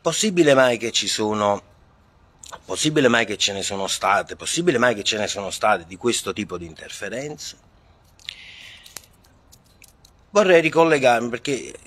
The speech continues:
stranamente mi arrivano telefonate alle quali poi dopo, eh, mi arrivano telefonate, adesso stanno imparando che, che praticamente quando faccio i video mi fanno lo squillo, è come se il video però c'è il resume,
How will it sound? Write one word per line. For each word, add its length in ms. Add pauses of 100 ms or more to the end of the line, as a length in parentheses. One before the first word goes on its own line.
stranamente 720
mi 80
arrivano 340
telefonate 600
alle 140
quali 220
poi 140
dopo, 400 (1300)
eh, 600
mi 120
arrivano 320
telefonate, 500
adesso 240
stanno 280
imparando 580
che, 220
che 140
praticamente 580
quando 220
faccio 280
i 40
video 400 (360)
mi 100
fanno 280
lo 140
squillo, 640 (260)
è 160
come 240
se 100
il 60
video 200
però 200
c'è 180
il 60
resume, 680